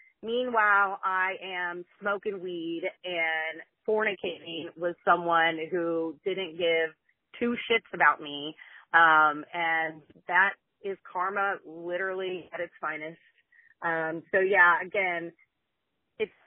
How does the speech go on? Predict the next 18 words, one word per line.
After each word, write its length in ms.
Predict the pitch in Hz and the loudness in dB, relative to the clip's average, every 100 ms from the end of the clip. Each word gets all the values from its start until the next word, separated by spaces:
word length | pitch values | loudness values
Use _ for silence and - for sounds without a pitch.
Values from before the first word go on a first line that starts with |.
| _ - | _ -6
the 80 | |
worst 180 | 196 196 | -4 -2
thing, 320 | 208 202 202 165 | -2 -2 -2 -6
but 100 | 190 | -6
it 100 | 185 - | -6 -6
still 160 | 180 | -4
makes 220 | 185 180 - | -4 -6 -4
my 120 | 175 - | -4 -4
stomach 240 | 170 170 | -6 -2
drop. 260 | 180 170 170 - _ _ - | 2 2 2 -4 _ _ 2
Um, 380 | 165 160 151 147 _ - | 4 4 2 -6 _ -10
and 360 | 190 180 175 175 _ _ | -4 -4 -4 -8 _ _
if 80 | 196 | -18
you're 180 | 185 196 | -6 -6
wondering 420 | 185 196 196 208 202 | -2 -2 -2 -4 -4
if 120 | 202 | -2
I 140 | 208 196 | -2 0
got 340 | 185 175 190 | 4 4 4